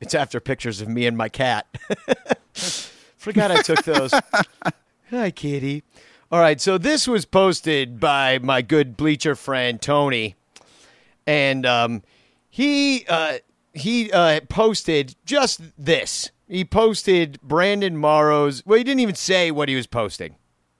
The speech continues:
Speaker 1: but he just posted this. Theo signing, two thousand eight, missed two weeks of spring training, sore shoulder. Two thousand nine, sent to D L, right bicep tendonitis. Two thousand ten, eight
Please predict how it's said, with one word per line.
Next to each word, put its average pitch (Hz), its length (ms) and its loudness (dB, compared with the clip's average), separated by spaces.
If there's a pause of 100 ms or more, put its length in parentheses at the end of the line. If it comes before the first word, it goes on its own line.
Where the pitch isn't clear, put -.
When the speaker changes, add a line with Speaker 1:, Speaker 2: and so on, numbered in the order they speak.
Speaker 1:
but 127 120 -2
he 127 80 -4
just 131 240 -2
posted 117 360 -4
this. - 280 -10 (600)
Theo 240 400 6
signing, 135 580 0 (380)
two 233 160 -2
thousand 208 400 4
eight, 165 300 0 (200)
missed 190 360 0
two 214 120 0
weeks 196 260 -2
of 160 80 -6
spring 175 260 -2
training, 131 440 0
sore 175 300 2
shoulder. 127 480 0 (260)
Two 220 140 0
thousand 175 380 2
nine, 160 320 0
sent 185 280 -2
to 156 80 -10
D 165 240 0
L, 123 220 2
right 139 260 0
bicep 151 400 0
tendonitis. 139 640 -2 (320)
Two 226 140 -2
thousand 175 460 2
ten, 156 340 0 (560)
eight 196 340 0